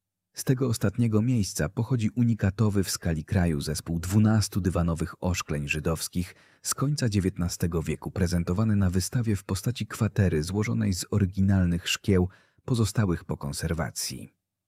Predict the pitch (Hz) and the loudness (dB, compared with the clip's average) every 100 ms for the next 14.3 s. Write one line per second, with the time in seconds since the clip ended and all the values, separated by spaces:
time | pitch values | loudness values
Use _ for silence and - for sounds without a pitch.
0 | _ _ - 90 87 98 90 90 104 95 | _ _ -6 -4 2 2 4 2 2 2
1 | 82 73 - 73 - 82 - 92 - 110 | 0 -2 -4 -4 -2 -4 -4 -6 -2 -2
2 | 127 - 113 92 90 110 113 87 78 76 | -2 -2 0 0 0 0 2 0 0 -2
3 | - 82 78 78 - 85 85 85 78 78 | -4 -2 0 -2 -2 -4 -2 -4 -4 -6
4 | 80 - - 82 - - - - _ _ | -6 -6 -2 -2 -4 -8 -12 -14 _ _
5 | _ _ - 98 85 85 - 131 123 107 | _ _ 0 2 2 0 0 0 0 0
6 | - 131 117 95 73 73 71 69 71 64 | 0 2 4 2 0 -2 -4 -6 -4 -4
7 | 62 - 90 85 90 85 85 76 - 101 | -6 -4 -4 -2 0 0 0 -4 -2 0
8 | 90 85 - 107 87 - - 73 71 65 | 2 0 0 2 0 -2 -10 -8 -8 -4
9 | - 65 62 67 98 92 98 101 98 90 | -4 -4 -4 0 0 4 4 4 4 2
10 | 95 113 131 120 - 95 85 82 - 85 | 2 0 2 0 2 2 2 0 0 0
11 | 73 67 - 78 - 85 78 67 50 - | 0 -4 -4 -4 -2 0 0 -2 -6 -10
12 | _ _ _ - 87 78 - 80 76 92 | _ _ _ -6 -2 0 -2 -4 0 0
13 | 82 80 92 69 - 69 60 60 - 76 | 2 2 0 0 -4 -6 -4 -6 -4 -4
14 | 64 - 64 | -4 -6 -8